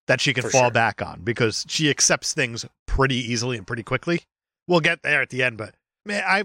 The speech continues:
Speaker 1: <sighs> I love the way this movie is, like,
Speaker 2: Yeah. I think there's
Speaker 1: set
Speaker 2: something
Speaker 1: up.
Speaker 2: in reading her own writing about what's happening that helps her accept it more easily.
Speaker 1: She trusts herself, as she
Speaker 2: Yes.
Speaker 1: should, 'cause Lucy's no dummy.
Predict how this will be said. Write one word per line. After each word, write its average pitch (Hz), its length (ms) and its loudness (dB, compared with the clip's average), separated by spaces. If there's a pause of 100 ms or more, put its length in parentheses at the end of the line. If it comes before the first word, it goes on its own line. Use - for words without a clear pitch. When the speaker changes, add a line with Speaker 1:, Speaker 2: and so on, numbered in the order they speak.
Speaker 1:
<sighs> - 80 -20
I 120 340 -6
love 139 240 2
the 110 60 -4
way 107 140 -4
this 101 160 -8
movie 104 200 -4
is, - 280 -6
like, 95 260 -4 (300)
Speaker 2:
Yeah. 95 160 -14 (340)
I 170 120 10
think 254 160 6
there's 233 180 6
Speaker 1:
set 131 220 6
Speaker 2:
something 143 180 4 (100)
Speaker 1:
up. 123 160 -4
Speaker 2:
in 127 120 -12
reading 135 360 4
her 120 200 0
own 117 300 0
writing 104 380 0
about 98 280 -2
what's 98 200 -4
happening 95 600 -4
that 104 220 -2
helps 131 420 -4
her 113 140 -2
accept - 440 -2
it - 200 -10
more 95 220 -10
easily. - 460 -10 (300)
Speaker 1:
She - 160 -2
trusts - 320 0
herself, - 540 -4
as 139 180 2
she 165 140 4
Speaker 2:
Yes. - 120 4
Speaker 1:
should, - 320 0 (180)
'cause 139 340 0
Lucy's 151 360 0
no 147 180 4
dummy. 95 380 -2